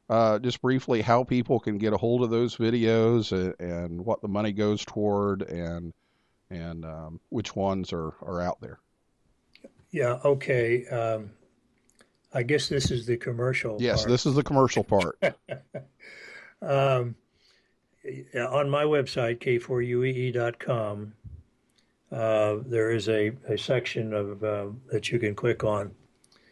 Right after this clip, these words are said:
Speaker 2: that shows you the D V Ds. We've done ten of them over the years. And, um, uh, they're, they're all good. Uh, they're all interesting and, you know, uh,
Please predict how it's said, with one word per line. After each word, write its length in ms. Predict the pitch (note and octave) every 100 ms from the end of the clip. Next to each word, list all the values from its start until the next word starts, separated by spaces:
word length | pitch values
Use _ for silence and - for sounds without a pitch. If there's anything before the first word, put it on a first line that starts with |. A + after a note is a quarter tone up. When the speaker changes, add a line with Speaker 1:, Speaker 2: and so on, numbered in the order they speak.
| _ _ _ C3
Speaker 2:
that 220 | A2+ G#2+
shows 320 | - B2 A#2
you 80 | A2+
the 120 | G#2+
D 180 | G#2+ A#2
V 160 | A2 G#2+
Ds. 340 | A#2 A2 G2+
We've 180 | A2 G#2
done 220 | A#2+ B2
ten 220 | - C#3+
of 160 | B2 A2
them 160 | A2
over 180 | A2 G#2+
the 100 | G#2+
years. 460 | G#2 G#2 G2+ B2 - - _ _ _ _ _ _ _
And, 440 | B2 A2+ A2+ G#2+
um, 300 | A2+ A2 G#2 F#2 - - - - _ - _ _ _ _ -
uh, 460 | A#2+ A2+ A2 G#2+ G2+ B2+
they're, 320 | C#3 B2 A#2+
they're 240 | A#2 B2 A#2
all 360 | C3+ C#3 B2
good. 440 | A#2+ A2 A#2 G#2 G#2+
Uh, 440 | - A2 G#2+ G#2+ G#2
they're 240 | G#2 G#2+
all 280 | A#2+ B2 A2+
interesting 760 | B2+ B2+ - A#2+ - A#2 G#2+
and, 540 | G#2 G2+ G2+ A2 C3+ A#2+
you 120 | B2+
know, 200 | G#2+ G#2 A2 A2+ C3
uh, 600 | A2 A2+ C3+ - -